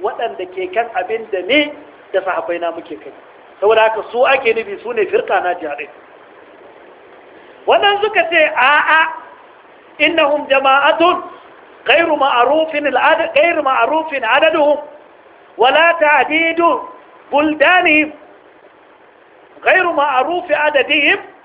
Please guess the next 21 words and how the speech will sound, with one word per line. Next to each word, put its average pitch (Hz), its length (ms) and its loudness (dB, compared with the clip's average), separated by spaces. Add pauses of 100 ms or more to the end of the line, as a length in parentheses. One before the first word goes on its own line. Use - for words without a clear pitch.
(120)
wala 262 460 2
ta'did 262 720 -4
buldanihim. 247 720 0 (720)
Akhbara 262 480 0 (140)
anhum 277 420 -4
an-nabiyyu 285 760 0 (340)
sallallahu 240 520 2
alaihi 226 300 2
wa 214 140 2
alihi 214 180 0
wa - 80 -10
sallama 247 440 0 (500)
bi 214 160 4
ikhbarillahi 220 1000 2 (380)
lahu 226 460 0 (280)
annahum 285 720 2 (100)
ala 269 220 2
al-haqqi 302 640 0 (340)
hatta 240 480 2
ya'ti 240 460 0
amrullah." 170 560 -4